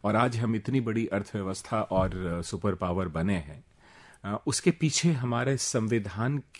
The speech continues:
के मूल्य हैं, उनकी values हैं। इसका उद्देश्य हर नागरिक को उससे जोड़ना है। तो मेरा अनुरोध सभी श्रोताओं से है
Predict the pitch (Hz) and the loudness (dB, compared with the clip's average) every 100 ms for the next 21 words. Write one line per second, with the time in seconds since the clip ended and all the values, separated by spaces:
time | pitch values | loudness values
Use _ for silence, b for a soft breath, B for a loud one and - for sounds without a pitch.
0 | - - 120 120 104 98 135 135 104 80 | -10 0 2 2 2 6 6 6 4 0
1 | 80 78 - _ B B B B 123 127 | -4 -12 -14 _ B B B B -4 4
2 | 147 113 90 101 123 127 92 - 76 62 | 6 6 6 6 6 6 4 0 -6 -10
3 | - _ b b b - 123 - 151 123 | -20 _ b b b -6 -6 0 2 2
4 | 92 113 117 - 151 107 147 127 98 104 | 6 4 4 4 2 4 2 4 2 4
5 | 156 170 - 95 - 82 - 73 69 65 | 4 4 2 0 0 -2 0 -4 -6 -10
6 | - 80 - _ b b b b _ 120 | -10 -14 -18 _ b b b b _ 2
7 | 113 120 147 151 117 117 113 156 147 - | 4 6 6 6 4 4 6 8 6 4
8 | - 107 127 170 151 - 113 - 92 92 | 4 4 6 4 4 2 2 4 2 2
9 | - 82 78 76 - | 0 -2 -2 -8 -14